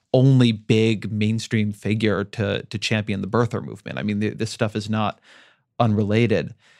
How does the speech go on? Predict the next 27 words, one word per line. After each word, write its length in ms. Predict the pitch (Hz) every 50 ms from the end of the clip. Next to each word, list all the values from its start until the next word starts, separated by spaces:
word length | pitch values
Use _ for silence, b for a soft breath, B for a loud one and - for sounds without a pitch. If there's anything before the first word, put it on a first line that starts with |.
| b b b b b b _ _ -
Hamilton 560 | - - - 131 139 139 120 110 107 85 64
is 100 | - -
another 460 | 104 101 107 110 107 110 92 71 - - B B B B B
sort 160 | B - 107
of 180 | 107 - - -
cultural 720 | - - 139 135 123 - - - 113 110 104 104 95 90 - _ _ -
artifact 560 | 110 110 117 113 104 - - 101 90 - -
trying 400 | - - - 113 110 107 107 107
to 80 | 101 -
create 320 | - - - 104 104 101
a, 240 | 98 92 95 90 - - -
trying 220 | - 160 165 156
to 100 | 127 110 - - - _
basically 280 | - 120 120 - 117 107
remythologize 880 | 98 107 110 110 107 104 - 107 101 143 202 180 - - - - 110
America 460 | 110 98 101 - 87 101 - - - -
in 80 | -
a 40 | 104
certain 340 | - - - - - - -
way. 280 | - - 60 - - _ B B B B B B B B B
I 100 | 135 147
think 120 | 185 214
all 100 | 214 202
this 100 | 180 151
stuff, 200 | - - 165 135
it, 220 | 139 85 120 120 -
it's, 220 | 135 135 - -